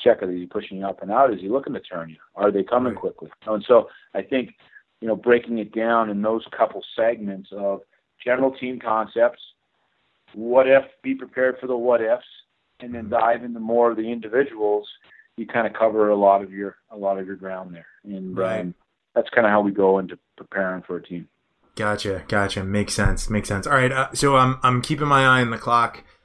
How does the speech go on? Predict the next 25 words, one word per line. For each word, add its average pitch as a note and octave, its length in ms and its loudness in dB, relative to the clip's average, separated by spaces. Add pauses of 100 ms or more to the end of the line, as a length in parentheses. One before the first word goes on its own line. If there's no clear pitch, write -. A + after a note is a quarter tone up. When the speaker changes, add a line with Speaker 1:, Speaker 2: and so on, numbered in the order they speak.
(140)
Speaker 2:
Uh, G#2 300 4
I'll G#2+ 100 4
make A2+ 160 0
sure B2 140 2
to A#2 80 4
get G#2+ 240 0
you A2 60 2
out G#2+ 180 4
of G2+ 60 0
here G#2 160 4
on G2 160 2
time. G2 500 -2 (360)
Speaker 1:
No G2+ 60 -6
Speaker 2:
Um, G2 280 -4
Speaker 1:
problem. G2 260 4
Speaker 2:
but, G#2 220 0
uh, G#2 240 2
just A#2 260 -6
a, A#2+ 300 2
a, A2 200 -4
a G#2 40 -6
few D3+ 360 0
more D3+ 220 4
questions. B2+ 640 2
So, B2+ 480 2